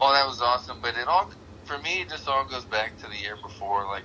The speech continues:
losing that game was actually one of the better things that had ever happened in my career, just because of the trajectory it put me on. Um, I'm not sure we win the championship,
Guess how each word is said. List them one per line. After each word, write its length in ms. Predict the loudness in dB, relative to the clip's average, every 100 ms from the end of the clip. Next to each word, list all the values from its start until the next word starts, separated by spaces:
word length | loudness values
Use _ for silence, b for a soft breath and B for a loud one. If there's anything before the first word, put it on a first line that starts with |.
| -6
losing 380 | -6 -6 -8 -2
that 360 | 2 4 4 2 -6 -18 -20 -20 -20 -20 -14
game 600 | 0 2 4 4 2 -2 -4
was 180 | 0 2
actually 360 | 0 0 -4
one 160 | -2 -2
of 60 |
the 120 | -4 -2
better 220 | -2 -2
things 400 | -4 -6 -6 -6
that 80 | -4
had 120 | -2
ever 180 | -2 -2
happened 380 | -2 -2 -4 -12
in 60 | -6
my 140 | -6
career, 460 | -6 -8 -6 -6 -6
just 260 | -8 -6
because 380 | -6 2 2 2
of 100 | -2
the 80 | -8
trajectory 680 | -6 0 2 2 2 -4 -2
it 160 | -4 -2
put 180 | -4 -2
me 100 | 4
on. 320 | 4 4 0 -12 B B B -16 -2
Um, 500 | 2 4 4 2 -2 -8 -18 -14 0
I'm 180 | 2 4
not 200 | 2 0
sure 320 | -2 -4 -4
we 100 | -4
win 180 | -6 -6
the 80 | -8
championship, 800 | -8 -6 -6 -8 -8 -4 -2